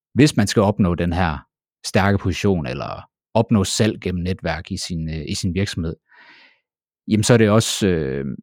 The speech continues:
så skal man jo bare erkende, at, at hvis man skal styrke de her relationer, så skal man også give så meget af sig selv. Øhm, og det er også derfor, at jeg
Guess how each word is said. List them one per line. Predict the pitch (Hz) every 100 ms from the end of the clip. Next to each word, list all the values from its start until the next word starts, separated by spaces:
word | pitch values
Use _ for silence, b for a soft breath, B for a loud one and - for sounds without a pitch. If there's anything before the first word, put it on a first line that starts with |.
| _ _ _ -
så | 117
skal | - 127
man |
jo | 104
bare | 98
erkende, | 98 117 117 78
at, | 80 -
at | 98 - -
hvis | 107 -
man |
skal | 98
styrke | - 127 127
de |
her | 104
relationer, | 90 90 120 104
så | 95
skal | 113
man | 101
også | 107
give | 127 120
så | 95
meget | 85 87 101
af | 73
sig | -
selv. | - 98 180 160
Øhm, | 80 80 76 71 73 65 58 87 - - - -
og | 98
det |
er | 104
også | 110 -
derfor, | 107 107
at | 90
jeg | 87 95